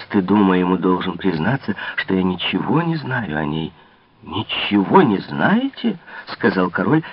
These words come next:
притворяясь рассерженным. «М, простите, государь, но, видите ли, я только что встретился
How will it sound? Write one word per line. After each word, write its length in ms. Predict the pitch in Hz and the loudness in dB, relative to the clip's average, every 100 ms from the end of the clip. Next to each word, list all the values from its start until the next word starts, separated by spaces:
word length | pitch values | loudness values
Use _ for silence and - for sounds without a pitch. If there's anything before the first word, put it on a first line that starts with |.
| - | -8
притворяясь 640 | - 104 101 90 101 117 - - | 0 2 2 2 4 2 -2 -6
рассерженным. 920 | 95 98 - - 90 76 80 78 76 - - - - - - | 0 0 -2 -4 -2 -2 -4 -4 -4 -6 -18 -18 -18 -12 -8
«М, 500 | 110 98 98 98 98 | -6 -4 -2 0 0
простите, 600 | 101 98 - - 92 95 | 0 -2 -2 -2 -2 0
государь, 440 | 90 92 98 120 - - - - | -2 -2 0 -2 -4 -12 -12 -10
но, 340 | - 123 113 | -4 -2 0
видите 440 | 107 113 98 92 92 | 2 0 0 -4 -2
ли, 220 | 90 92 - - | -4 -6 -12 -8
я 160 | 101 131 | -2 -2
только 380 | - 160 160 160 | 0 -2 -2 -4
что 200 | - - | -4 -6
встретился 800 | - - 180 175 170 - 160 | -8 -6 -4 -4 -8 -4 -2